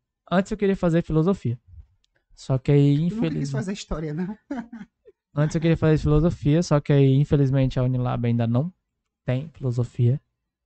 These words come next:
Speaker 1: Aí depois, não. Vou pra história, né?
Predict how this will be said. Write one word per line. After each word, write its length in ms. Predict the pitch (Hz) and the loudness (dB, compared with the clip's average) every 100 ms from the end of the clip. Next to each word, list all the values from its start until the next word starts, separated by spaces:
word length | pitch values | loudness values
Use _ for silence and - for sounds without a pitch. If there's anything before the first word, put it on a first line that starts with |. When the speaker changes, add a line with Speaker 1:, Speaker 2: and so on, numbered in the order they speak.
| _ _ | _ _
Speaker 1:
Aí 100 | - | -4
depois, 220 | 135 - 160 | -2 4 6
não. 320 | 185 135 131 _ _ _ - _ _ _ _ _ _ _ | 6 4 0 _ _ _ -20 _ _ _ _ _ _ _
Vou 140 | - | -14
pra 120 | - 381 | -8 -8
história, 480 | - - 135 135 | -8 -4 -2 -2
né? 140 | 139 | -4